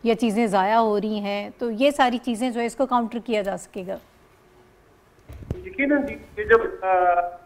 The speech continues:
Speaker 2: आ, digital media है, इसके जरिए जब भी इंसानों की बजाय आप मशीन इस्तेमाल करते हैं तो
Speaker 1: जी।
Speaker 2: बेहतर भी बेहतर आ जाती है और लोगों तक खबर की बेहतर जा सके।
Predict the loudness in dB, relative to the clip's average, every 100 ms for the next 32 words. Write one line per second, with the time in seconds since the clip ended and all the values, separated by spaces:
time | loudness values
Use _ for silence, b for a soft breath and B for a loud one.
0 | -14 -6 -4 -6 -10 -10 -8 -8 -8 -12
1 | -12 -4 -4 -6 -18 _ -10 -6 -4 -6
2 | -10 -8 -6 -6 -10 -20 -20 -20 -6 -6
3 | -6 -8 -8 -4 -2 0 2 2 -2 -8
4 | -14 -20 -20 _ _ -12 -4 -2 2 2
5 | 2 -4 -4 -14 -16 -14 -16 -16 -20 -20
6 | -14 -6 -6 -6 -8 -4 -4 -4 -8 -14
7 | -8 -2 0 -2 -14 -20 -20 _ _ -20
8 | -10 -8 -4 -4 -4 -6 -6 -6 -8 -18
9 | -14 -12 -12 -16 -20 -20 -20 -12 -6 0
10 | 2 2 0 0 0 -6 -18 -10 -6 -6
11 | -6 -16 _ -10 0 0 2 2 4 4
12 | 2 -6